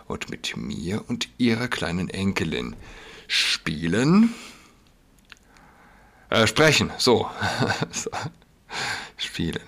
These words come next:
ja. Ja, kommt auch jemand. Fast so, als wäre sie, als wäre sie nie weg gewesen. Okay.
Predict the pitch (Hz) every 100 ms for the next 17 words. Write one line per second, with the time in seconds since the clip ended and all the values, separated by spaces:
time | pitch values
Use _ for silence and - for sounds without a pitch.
0 | - 92 98 - - - - 185 226 190
1 | 170 - - - 92 92 - - - -
2 | 113 107 - 85 82 80 - - - -
3 | - - - - - - 80 - - -
4 | - - - 85 87 92 85 85 - 85
5 | - - - _ _ 95 160 240 - -
6 | - - - 82 - - - - - -
7 | - - _ _ _ _ _ _ _ _
8 | _ - - - - - 123 131